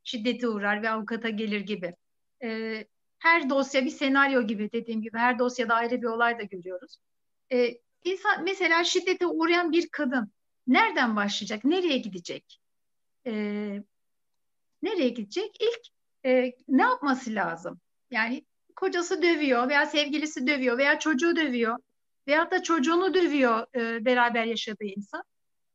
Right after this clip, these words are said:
Bunu kim koruyor? Yani devlet ne şekilde koruyor? Kadın nasıl ulaşacak? Kadın aslında sadece yüz elli beş arayıp, polisi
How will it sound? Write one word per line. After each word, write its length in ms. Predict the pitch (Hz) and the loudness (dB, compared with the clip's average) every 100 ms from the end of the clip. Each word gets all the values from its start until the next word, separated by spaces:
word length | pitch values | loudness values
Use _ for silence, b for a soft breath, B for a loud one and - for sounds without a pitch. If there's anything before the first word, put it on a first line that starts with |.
| - | -10
Bunu 400 | 330 403 427 392 | -6 -4 -4 -8
kim 140 | - 494 480 | -4 -2 0
koruyor? 460 | 320 247 208 175 180 _ _ | 2 2 2 -4 -8 _ _
Yani 220 | 277 262 262 | 0 2 4
devlet 280 | 294 359 | 2 0
ne 140 | 349 339 | 2 2
şekilde 480 | 339 302 269 240 240 | 2 0 0 -2 -2
koruyor? 320 | 220 220 214 | -4 -4 -4
Kadın 360 | 262 254 311 - | -4 -2 -4 -4
nasıl 320 | 269 302 302 226 | -2 0 -2 -6
ulaşacak? 440 | 208 196 - 190 _ _ _ _ _ | -6 -6 -10 -14 _ _ _ _ _
Kadın 320 | - 359 381 | -2 -2 2
aslında 600 | 381 381 381 349 277 262 - _ | 4 4 2 -2 0 0 -2 _
sadece 460 | - 427 415 311 294 | -10 0 2 2 0
yüz 200 | 311 320 | 0 2
elli 260 | 311 285 | 0 0
beş 200 | 277 262 | -2 -2
arayıp, 400 | 302 294 262 254 | -2 0 0 0
polisi 560 | 302 285 277 - 269 | -2 -2 -2 -4 -4